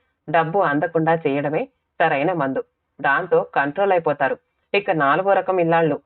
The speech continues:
వీళ్ళని అదుపు చేయడం అంత సులభం కాదు. ఇంకా చెప్పాలంటే ఇంచుమించు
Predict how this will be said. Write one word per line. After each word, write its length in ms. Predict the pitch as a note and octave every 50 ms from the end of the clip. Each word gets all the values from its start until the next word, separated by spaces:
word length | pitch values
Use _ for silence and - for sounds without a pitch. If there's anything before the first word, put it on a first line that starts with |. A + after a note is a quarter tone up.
| _ _ _ _ _ -
వీళ్ళని 380 | E3 F3 F3 E3+ E3 D3+ D3
అదుపు 400 | C#3 C3 C3+ D3 E3+ F3 F#3 -
చేయడం 320 | E3+ D3+ D3 D3 F#3+ B3 A#3+ _ _ _ - E3
అంత 220 | F3 F3+ E3+ E3
సులభం 380 | E3 D#3+ B2+ C3 C#3+ G3 G3 F#3
కాదు. 280 | - D#3 D#3 C#3+ - - _ _ _ _ -
ఇంకా 240 | E3+ F3 F3 F#3+ F#3 F3 -
చెప్పాలంటే 600 | E3 D3 - E3+ D#3+ D#3 D3+ C#3 C3+ F3 A3 B3 - _ _ _ _ - -
ఇంచుమించు 560 | F#3+ G3+ F#3+ - F#3+ E3+ D#3 C#3 C3+ D#3 D3